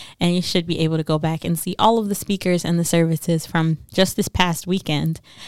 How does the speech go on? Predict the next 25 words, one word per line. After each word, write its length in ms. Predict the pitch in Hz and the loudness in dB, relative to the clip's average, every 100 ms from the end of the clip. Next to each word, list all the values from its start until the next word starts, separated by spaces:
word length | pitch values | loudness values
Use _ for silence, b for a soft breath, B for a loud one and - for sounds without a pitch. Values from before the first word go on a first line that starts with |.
| B | B
and 160 | - 175 | 0 2
let 140 | 165 | 2
the 80 | 165 | 2
Lord 240 | 165 165 | 2 2
bless 280 | 156 156 156 | 2 0 0
you 100 | 165 | -6
through 260 | 156 175 160 | -4 -2 0
that. 480 | 151 151 165 - - B B - | 2 0 -2 -8 -16 B B -2
I 80 | 190 | 4
will 200 | 220 254 | 8 6
say 280 | - 220 208 | 8 8 8
that 160 | 190 | 8
a 60 | 175 | 6
highlight 400 | 185 185 185 170 | 6 4 4 4
for 160 | 180 | 4
me 180 | 175 180 | 6 6
was 220 | 175 175 | 6 4
one 120 | 175 175 | 2 -2
thing 180 | 185 | 0
we 100 | 175 | 0
did 240 | 175 170 160 | 0 -2 0
different 420 | 156 - 208 202 | 0 0 0 0
on 180 | 180 175 | 2 2
the 60 | 170 | 0
program, 600 | - 175 190 208 220 | 0 0 2 0 0